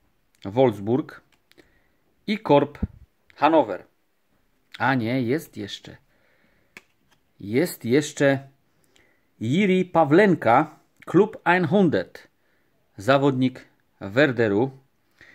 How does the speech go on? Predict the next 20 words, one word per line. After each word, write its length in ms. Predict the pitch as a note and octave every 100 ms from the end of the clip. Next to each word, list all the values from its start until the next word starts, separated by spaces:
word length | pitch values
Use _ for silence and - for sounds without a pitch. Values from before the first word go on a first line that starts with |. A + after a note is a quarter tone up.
| -
Czyli 200 | D3 C#3+
tutaj 240 | G#3 G3
w 40 | F3
sumie 260 | F3 D#3+
było 200 | C#3 C3+
sześć 340 | B2+ G3 - -
kart. 360 | A2 G2 - _ _ _ _ _ - _ _ _ _ _ _ _ _ _ _ _ _ _
Specjalna, 880 | - F#3+ F#3 F#3 E3 D#3+ D3+ D3 _
cztery 500 | - - F3+ E3 D#3 D3+ _
bazowe 600 | A#2 B2+ C3+ C#3 B2 B2+ -
i 160 | F3+ F#3
jest 400 | D3+ C#3+ - _ _ _ _ _
limitowana 640 | A#2 E3+ E3 D3 C3 B2 A#2
karta 560 | B2 A#2+ A#2 A2+ - _ _ _ _ _ _ _ _ -
Theodor 580 | F#3+ F3 D3 C#3 C3+ A#2+
Gebrselassie 960 | F3+ E3 D#3 D3+ A#2+ A#2 - A#2 A2+ A2 _ _ _ _ _ - G#2
z 160 | G#2
Werderu. 640 | G#2+ C3 E3 D#3 G#3 C#3+ F#2 _ _ _ _ _ _ _ _ _ _ -
Tak 160 | D#3 C#3+
wygląda 520 | C3 B2 A2+ G#2